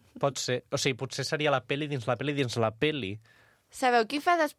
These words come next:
Speaker 2: la seva pròpia especialista? La Millie
Speaker 1: Bobby Brown, aquesta.
Speaker 2: Sí. Aquesta pel·li que ha fet, ah,
Speaker 1: La
Speaker 2: l'última
Speaker 1: Adam Sandler.
Speaker 2: de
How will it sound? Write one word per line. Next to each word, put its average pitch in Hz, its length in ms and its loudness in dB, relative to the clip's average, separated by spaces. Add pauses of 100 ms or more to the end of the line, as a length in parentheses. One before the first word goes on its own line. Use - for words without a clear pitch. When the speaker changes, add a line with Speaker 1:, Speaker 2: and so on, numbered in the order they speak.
(140)
Speaker 2:
la 226 160 4
seva 214 320 0
pròpia 196 320 2
especialista? 175 840 -2
La 254 140 4
Millie 196 1040 -2
Speaker 1:
Bobby 143 240 2
Brown, 135 320 0
aquesta. 123 480 -4
Speaker 2:
Sí. - 300 -20 (260)
Aquesta 208 420 -4
pel·li 233 240 -2
que 202 120 -2
ha - 20 -12
fet, 190 380 -8
ah, 170 100 -2
Speaker 1:
La - 0 -
Speaker 2:
l'última 120 200 0
Speaker 1:
Adam 120 280 0
Sandler. 170 720 -4
Speaker 2:
de - 40 -20